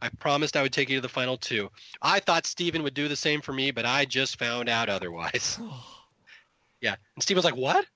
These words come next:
Speaker 1: Steven kinda looks at him, and J T won't look at him back.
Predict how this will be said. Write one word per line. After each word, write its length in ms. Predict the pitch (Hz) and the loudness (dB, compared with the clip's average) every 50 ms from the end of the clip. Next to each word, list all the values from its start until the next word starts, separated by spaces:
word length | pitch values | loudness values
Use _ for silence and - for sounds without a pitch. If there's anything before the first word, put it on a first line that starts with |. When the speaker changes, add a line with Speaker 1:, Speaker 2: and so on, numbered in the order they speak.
| _ _ | _ _
Speaker 1:
Steven 220 | - - 214 202 208 | -8 -6 -4 -2 2
kinda 160 | - 196 156 | 2 2 4
looks 240 | 139 165 196 - - | 4 4 2 2 2
at 60 | 151 | 0
him, 140 | 147 143 131 | 0 0 0
and 80 | 120 | 0
J 120 | 135 143 147 | 0 0 0
T 140 | - 175 | 0 -2
won't 220 | 156 131 123 104 - | -4 -4 -4 -6 -6
look 160 | 123 123 - | -10 -6 -6
at 60 | 110 | -6
him 100 | 101 90 | -6 -6
back. 360 | 92 95 85 82 - - - | -6 -6 -6 -6 -8 -12 -20